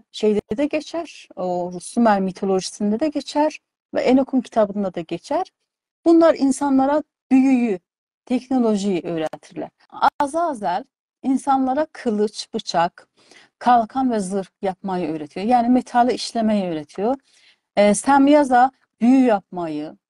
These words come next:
e, öğretiyor. E, Armayas isimde me-, o, e, varlık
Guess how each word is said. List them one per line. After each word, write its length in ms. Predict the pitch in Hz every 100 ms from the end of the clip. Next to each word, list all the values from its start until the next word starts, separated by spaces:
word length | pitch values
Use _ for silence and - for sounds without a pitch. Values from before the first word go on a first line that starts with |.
| _ -
e, 380 | 175 339 - -
öğretiyor. 680 | 185 180 156 - 180 165 208 - _ _ _ -
E, 40 | 175 180 175 170 -
Armayas 680 | 262 262 269 226 190 - -
isimde 360 | - 220 202 185
me-, 200 | 175 -
o, 220 | 175 165 - _ _ _ 170
e, 180 | 165 160
varlık 540 | 196 196 196 233 -